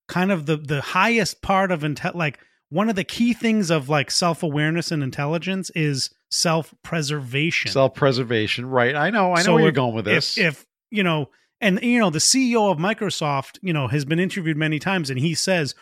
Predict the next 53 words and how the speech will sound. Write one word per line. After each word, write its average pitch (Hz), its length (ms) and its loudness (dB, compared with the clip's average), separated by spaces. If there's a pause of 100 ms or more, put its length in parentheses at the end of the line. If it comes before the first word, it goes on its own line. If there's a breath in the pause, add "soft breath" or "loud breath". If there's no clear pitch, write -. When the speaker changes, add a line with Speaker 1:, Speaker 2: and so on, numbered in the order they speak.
(180 soft breath)
Speaker 1:
"One 156 220 2
of 190 100 0
the 175 100 0
things 165 340 0
we 143 160 0
are, 139 160 0
uh, 131 180 -2
we 139 260 -2
are, 123 320 -4
uh, 107 60 -8
focused 175 400 -4
on 135 160 -4
is 120 140 -8
the 123 160 -4
off 139 300 2
switch," - 540 -8 (420)
right? 127 300 0 (520)
And 139 140 -2
how 131 160 6
do 175 80 4
we 170 140 4
build 151 280 2
an 143 80 2
appropriate 139 480 0
off 147 180 0
switch 131 220 -6
that's 143 180 -6
really 135 300 -2
an 120 80 -4
off 135 220 -4
switch 117 260 -10
and 110 100 -10
can't 135 180 -6
be 120 140 -10
overridden 131 580 -4
by 117 160 -2
A 117 180 -4
I 127 160 -4
or 127 100 -4
something? 110 320 -12 (300)
It's, 226 220 -4
it's 233 120 -4
an 214 80 0 (140)
actual 202 480 4
complicated 175 640 -4
question. 196 500 -6
It's 113 160 -14
not 175 220 -2
just 170 180 -2
Speaker 2:
You 202 60 4
know, 214 160 8
his, 226 240 8
Speaker 1:
sci-fi. 120 300 0